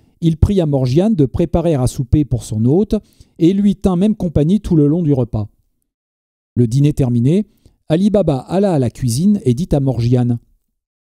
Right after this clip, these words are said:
Demain, j'irai au bain avant le jour. Fais-moi donc un bon bouillon que je prendrai à mon retour. » Pendant ce temps,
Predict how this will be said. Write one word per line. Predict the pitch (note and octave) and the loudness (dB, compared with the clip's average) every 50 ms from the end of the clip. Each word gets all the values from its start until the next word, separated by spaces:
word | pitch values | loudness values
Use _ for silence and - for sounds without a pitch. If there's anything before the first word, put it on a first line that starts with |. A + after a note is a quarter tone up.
| _ _ _ _ _ _ _ - | _ _ _ _ _ _ _ 0
Demain, | D3 D3+ E3+ F#3+ G#3+ G#3+ G3 | 0 2 2 2 0 0 0
j'irai | C3+ C3 E3 D#3 E3+ E3+ | 0 0 0 2 2 2
au | D#3 D3+ | 2 2
bain | D3 C#3 F3 F#3+ | 2 2 0 0
avant | G3+ - C#3+ C#3 D#3+ E3 | 0 -2 -2 -2 0 2
le | D#3+ D#3+ | 2 2
jour. | C#3 C3 C#3+ C3+ A#2+ A2 G2+ - _ _ _ _ _ _ - | 2 2 0 0 0 -2 -4 -8 _ _ _ _ _ _ -12
Fais-moi | - - D#3+ D#3+ E3 F3 F3 | -4 -2 0 2 2 2 2
donc | D#3+ F#3 F3+ - - | 0 0 -2 -2 -2
un | C#3 C3+ | -2 0
bon | B2+ D#3 F#3+ F#3+ | 0 0 0 0
bouillon | E3 E3 D#3+ D3 D3 D#3 F#3+ G#3+ - _ _ | 2 2 2 2 2 0 -2 -4 -8 _ _
que | - D3 C3+ | -2 0 2
je | A#2+ D3 | 2 0
prendrai | - - - E3+ D#3+ D#3 F3+ | 0 0 -2 0 -2 -2 0
à | F#3+ E3+ | 0 0
mon | D#3 D3 | 0 0
retour. » | C#3 D3 D3 - C3+ B2 A2+ G#2+ G#2 G#2+ - _ _ _ _ _ _ _ _ _ _ _ _ _ _ _ _ _ _ _ _ _ | 0 0 -2 -2 -2 -4 -4 -4 -6 -8 -14 _ _ _ _ _ _ _ _ _ _ _ _ _ _ _ _ _ _ _ _ _
Pendant | - - A#2 A#2+ | 0 0 0 0
ce | A2+ - B2 A#2 | 0 0 -2 0
temps, | - E3+ F#3+ G#3 | 0 -2 -2 -2